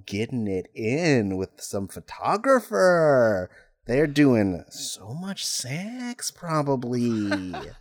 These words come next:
Speaker 2: But you also, you also see that Serial Mom sort of becomes this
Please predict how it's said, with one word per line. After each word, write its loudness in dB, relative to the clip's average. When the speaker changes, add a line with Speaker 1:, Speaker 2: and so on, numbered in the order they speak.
Speaker 2:
But -14
you -6
also, 0
you -12
also -4
see -10
that -8
Serial -2
Mom 2
sort -8
of -10
becomes -12
this -16